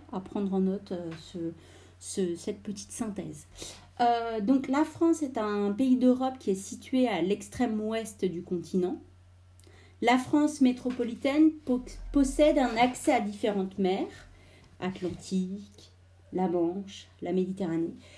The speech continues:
Son climat est varié, mais subit une forte influence océanique. Et ce climat océanique a favorisé l'apparition d'une agriculture dans toutes les régions. Ainsi,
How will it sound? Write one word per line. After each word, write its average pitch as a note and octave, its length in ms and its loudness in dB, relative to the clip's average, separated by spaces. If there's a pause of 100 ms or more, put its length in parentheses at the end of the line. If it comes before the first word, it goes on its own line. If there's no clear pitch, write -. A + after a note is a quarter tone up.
(180)
Son D4 280 6
climat D4+ 480 4
est A3 100 0
varié, A3+ 600 0 (380)
mais B3+ 360 0
subit C4+ 380 2
une C#4 200 8
forte D#4+ 360 2 (100)
influence C4 640 0 (120)
océanique. B3 760 -2 (760)
Et A3+ 100 -6
ce C4+ 200 -2
climat D4 440 8
océanique B3 760 2 (180)
a B3+ 100 4
favorisé B3 640 2
l'apparition G3+ 760 -2
d'une B3+ 140 4
agriculture G3+ 560 -4
dans B3 180 2
toutes D#4 260 0
les C4 100 0
régions. G#3 340 -4 (1900)
Ainsi, B3+ 500 0